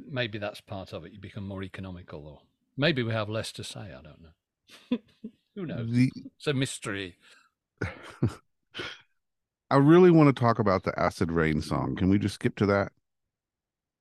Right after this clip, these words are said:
Speaker 1: Sure.
Speaker 2: I love that song. I love that song. Uh,
Speaker 1: All right.
Speaker 2: I
Speaker 1: Right.
Speaker 2: love how, uh, dark it is, and, and, um, and my stepmom,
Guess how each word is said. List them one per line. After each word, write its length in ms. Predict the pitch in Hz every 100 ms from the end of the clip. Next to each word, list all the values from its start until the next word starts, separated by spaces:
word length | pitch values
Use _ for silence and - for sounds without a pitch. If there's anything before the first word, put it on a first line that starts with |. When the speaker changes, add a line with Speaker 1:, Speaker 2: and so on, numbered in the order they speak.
| _ _ _ _
Speaker 1:
Sure. 340 | - 156 220 - _ _ _ _ _ - - - _ _ _ _ _ _ _ _ _ _ _ _ _
Speaker 2:
I 40 | 127
love 260 | 139 131 104
that 180 | 87
song. 400 | - 73 58 - - _ _ _ _ _ _ _ _
I 80 | 110
love 240 | 117 127
that 180 | 101 73
song. 400 | - 57 57 67 - _
Uh, 60 | 87 82 76 69
Speaker 1:
All 100 | 65
right. 180 | - 165 - _ _ _ -
Speaker 2:
I 80 | 98
Speaker 1:
Right. 120 | 117
Speaker 2:
love 120 | 117
how, 240 | 113 104 92
uh, 380 | 92 87 85 80
dark 320 | - 90 95 107
it 80 | 101
is, 560 | 101 101 101 101 92
and, 340 | 87 82 78 - _ _ _ _ _ _ -
and, 360 | 95 92 90
um, 460 | 85 78 73 71 76 _ _ _ _ _ -
and 140 | 117
my 140 | 117 120
stepmom, 720 | - 170 156 127 101 95